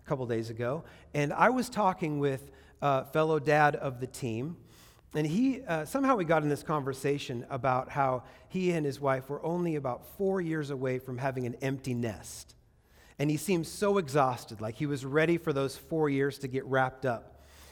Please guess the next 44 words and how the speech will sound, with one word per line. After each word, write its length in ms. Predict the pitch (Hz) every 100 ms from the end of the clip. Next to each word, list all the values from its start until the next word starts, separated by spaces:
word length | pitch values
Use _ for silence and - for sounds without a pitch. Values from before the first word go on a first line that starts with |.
| - -
And 360 | 160 151 143 131 - - - _
you 140 | 196 226
know 140 | 226
I 80 | 180
have 200 | 147 135 139
eight 180 | 135
kids, 340 | 131 151 110 -
right? 280 | 131 151 - - - _ _ _ - - - - - - - - - _ - - - - _ _ _ - -
He 160 | 156
knows 240 | 151 143 131
I 80 | 117
have 240 | 120 110
eight 200 | 110 -
kids 280 | 117 101 -
too. 240 | - 107 107 - _ _ _ _ - - - -
And 260 | 156 156
I 240 | - 175 185
started 440 | - 214 185 165
to 80 | 156
think 340 | 185 180 175
and 100 | 156
started 360 | - 185 165 147
to 60 |
try 200 | 131 196
and 180 | 175 151
do 160 | 143 185
the 80 | 147
math, 520 | 139 190 156 104 -
because 180 | - 131
he 80 | 175
had 120 | 127
four 280 | - 190 185
years. 280 | 123 113 135
I 40 |
was 100 | 147
trying 200 | 208 175
to 80 | 135
think, 240 | 160 143 - - 151
do 200 | 165 208
the 80 | 165
math. 400 | 165 190 165 175
When 320 | 160 214 226
would, 180 | 175 - - -
when, 320 | 160 240 202